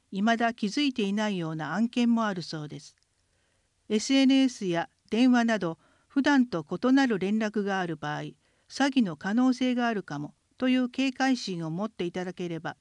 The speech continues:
と思います。もちろん、宝塚市としても、警察や関係機関としっかり連携し、安全安心なまちづくりを進めてまいります。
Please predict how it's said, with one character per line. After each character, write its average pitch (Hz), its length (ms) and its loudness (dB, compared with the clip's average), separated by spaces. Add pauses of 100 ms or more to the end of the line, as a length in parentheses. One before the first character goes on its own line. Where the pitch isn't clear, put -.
(100)
と 220 80 -6
思 175 240 -6
い 165 60 -6
ま 156 160 -8
す。 - 140 -20 (800)
も 208 140 -2
ち 285 160 -2
ろ 240 120 2
ん、 - 100 -10 (200)
宝 269 380 0
塚 285 240 -2
市 - 80 -10
と 190 140 -6
し - 80 -8
て 175 140 -6
も、 156 200 -6 (280)
警 247 220 2
察 240 320 -4
や 214 220 0
関 262 240 4
係 277 200 -2
機 - 140 -12
関 165 240 -6
と 156 200 -12
し - 220 -12
っ - 40 -20
か 269 140 0
り 220 120 0
連 175 240 -6
携 170 200 -6
し、 - 300 -10 (460)
安 240 300 6
全 226 340 0
安 247 180 4
心 247 300 4
な 233 120 4
ま 202 160 -2
ち 254 100 -4
づ 247 160 -4
く 233 120 -4
り 175 140 -4
を 160 80 -4
進 180 300 -8
め 185 120 -6
て 180 100 -10
ま 165 200 -6
い 156 60 -8
り 151 100 -6
ま 147 160 -6
す。 - 160 -20